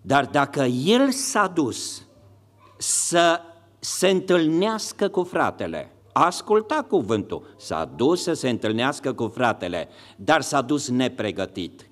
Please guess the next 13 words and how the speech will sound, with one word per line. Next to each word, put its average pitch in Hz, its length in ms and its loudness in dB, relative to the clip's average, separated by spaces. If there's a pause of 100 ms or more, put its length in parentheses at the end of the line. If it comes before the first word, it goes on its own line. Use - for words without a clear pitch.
(220)
Nepregătit! 185 1700 2 (460)
nepregătit. 180 1120 4
L-a 123 420 0
prins, 277 680 4 (400)
îl 180 160 2
strângea 165 600 0
de 143 160 0
gât 196 440 2 (240)
și - 200 -2
zicea: 135 420 0
„Plătește-mi 175 1400 0 (240)
ce-mi 92 520 0
ești - 440 0